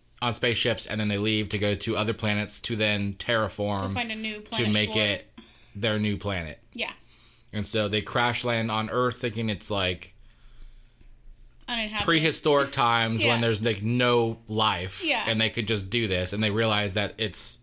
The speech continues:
Speaker 1: modern time and there's life all
Speaker 2: Yeah.
Speaker 1: over the place, and they ended up crashing on, like, this house, and then they end up buying or
Speaker 2: Buying the
Speaker 1: renting the
Speaker 2: house.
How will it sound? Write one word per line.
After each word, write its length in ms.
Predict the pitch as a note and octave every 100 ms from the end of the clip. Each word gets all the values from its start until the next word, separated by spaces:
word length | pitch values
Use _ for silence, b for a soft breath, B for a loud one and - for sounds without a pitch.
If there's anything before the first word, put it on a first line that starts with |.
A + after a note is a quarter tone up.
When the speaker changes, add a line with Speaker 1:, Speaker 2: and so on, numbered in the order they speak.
| -
Speaker 1:
modern 420 | A2 A2 G#2+ G#2
time 400 | G#2 G#2 G2 G#2
and 260 | - G2 G2
there's 280 | G2+ F#2 - B B B B -
life 480 | F#2 A2 A2 G#2 -
all 200 | A2+ G#2+
Speaker 2:
Yeah. 60 | A2
Speaker 1:
over 120 | G#2
the 100 | F#2+
place, 540 | F2 F#2+ F#2 F#2+ - - -
and 220 | G#2 G2+
they 100 | G2+
ended 160 | G2+ G2+
up 180 | F#2 -
crashing 360 | A#2+ G#2+ -
on, 140 | G2+ F#2+
like, 140 | F#2
this 320 | F2+ E2+ - B B B B
house, 420 | - A2+ A2 -
and 160 | - F#2+
then 100 | F#2+
they 100 | F#2
end 100 | F2+
up 140 | - - _ _ - - _ _ _ _
buying 500 | F2+ E2+ F2+ G#2 A2 G#2+
or 20 |
Speaker 2:
Buying 140 | G#2
the 20 | F2+
Speaker 1:
renting 340 | A2 A2+ B2
the 60 |
Speaker 2:
house. 40 | B2